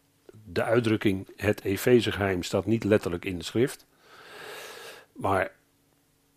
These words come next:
na bestudering kom je, kom je toch tot een conclusie dat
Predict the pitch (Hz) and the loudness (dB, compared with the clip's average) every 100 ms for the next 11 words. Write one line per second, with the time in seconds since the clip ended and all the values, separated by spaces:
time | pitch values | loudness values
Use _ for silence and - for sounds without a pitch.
0 | _ - 110 107 101 95 - 107 113 113 | _ -10 -2 4 4 4 2 10 12 12
1 | 117 110 101 101 92 - - 101 90 104 | 10 8 4 4 2 -2 2 2 2 -2
2 | - 98 92 - 85 - 101 95 92 87 | -2 -2 -2 -4 -6 -2 -2 -2 -2 -4
3 | - - | -6 -12